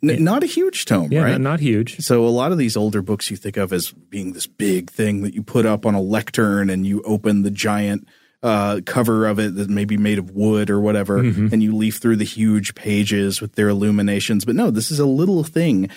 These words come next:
Speaker 1: maybe to be cradled in a wizard's knobby fingers.
Speaker 2: <laughs>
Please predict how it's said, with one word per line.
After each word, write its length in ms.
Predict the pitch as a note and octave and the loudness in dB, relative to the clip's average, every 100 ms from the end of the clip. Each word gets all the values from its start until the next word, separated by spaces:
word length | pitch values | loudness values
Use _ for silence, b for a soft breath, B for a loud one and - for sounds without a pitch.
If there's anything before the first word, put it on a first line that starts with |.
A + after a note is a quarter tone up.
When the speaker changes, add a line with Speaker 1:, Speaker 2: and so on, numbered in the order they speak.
| B - | B 0
Speaker 1:
maybe 280 | C3 D3+ | 2 2
to 100 | C3+ | 2
be 100 | C3 | 0
cradled 680 | A2+ - C#3+ D3 C3+ G#2 G2 | -2 -2 0 2 2 0 0
in 100 | G#2 | 0
a 60 | G2+ | 0
wizard's 600 | G2+ A#2 A#2 A#2 A2+ - | 0 0 2 2 0 -2
knobby 380 | G#2 G#2+ A2+ F#2+ | -2 0 0 -2
fingers. 680 | - B2 F#2 D2 G2+ - | 0 0 0 -2 -4 -2
Speaker 2:
<laughs> 60 | B2 | -2